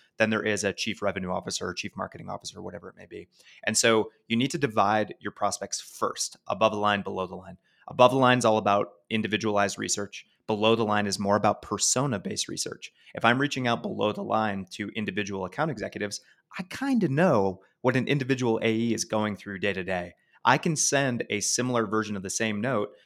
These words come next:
to twenty different A Es and be pretty sure that I'm gonna be close to the bullseye. The same is not true for reaching out to twenty different C M Os at twenty different companies. They've all got different things. And yeah, there's common threads, but they've got different focus areas.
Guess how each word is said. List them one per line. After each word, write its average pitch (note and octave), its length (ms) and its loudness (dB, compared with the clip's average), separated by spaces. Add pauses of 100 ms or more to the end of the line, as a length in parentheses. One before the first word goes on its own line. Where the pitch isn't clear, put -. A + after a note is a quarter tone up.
to - 80 -8
twenty C3+ 320 0
different A2+ 300 0
A A#2 320 -2
Es - 140 -4 (180)
and A#2 100 0
be E3 140 2
pretty G#3+ 320 0
sure E3 260 2
that A2 120 2
I'm G#2+ 180 2
gonna A2+ 120 0
be A2+ 180 0
close B2 320 2
to - 60 -8
the G#2+ 80 -4
bullseye. F#2+ 440 -4 (340)
The B2+ 80 -4
same F#3+ 300 6
is D#3+ 120 0
not A#2+ 300 0
true A2+ 300 -2
for - 120 -6
reaching G#2 300 -4
out G2+ 100 -2
to G#2+ 60 -4
twenty A2 260 -4
different G2+ 280 -6
C G#2+ 160 -4
M G2 100 -2
Os G2+ 180 0
at - 80 -8
twenty G2+ 240 -8
different F#2+ 220 -14
companies. - 400 -10 (220)
They've A#2 160 2
all C#3+ 320 4
got A#2+ 340 -2
different A2+ 380 -6
things. G#2 480 -4 (160)
And A3 200 4
yeah, D3+ 180 4
there's C#3+ 180 -2
common A#2 260 0
threads, F#2+ 320 -2
but A2 240 -2
they've B2 240 -2
got E3+ 220 0
different D3 260 -2
focus - 380 -2
areas. - 360 -4